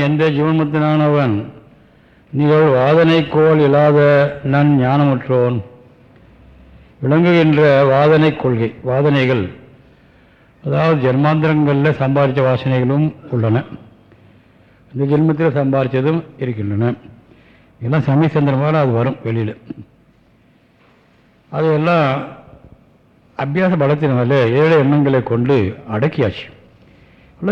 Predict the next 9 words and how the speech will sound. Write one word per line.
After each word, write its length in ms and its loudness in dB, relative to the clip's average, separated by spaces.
சிலது 240 0
அழிஞ்சும் 360 0
போயிருக்கலாம். 420 -2
அப்படிப்பட்டவன் 580 -2
தான் 180 -2
ஞானின்னு 320 -2
சொல்லப்படுது. 380 -10
அந்த 160 -2
வாதனை 460 4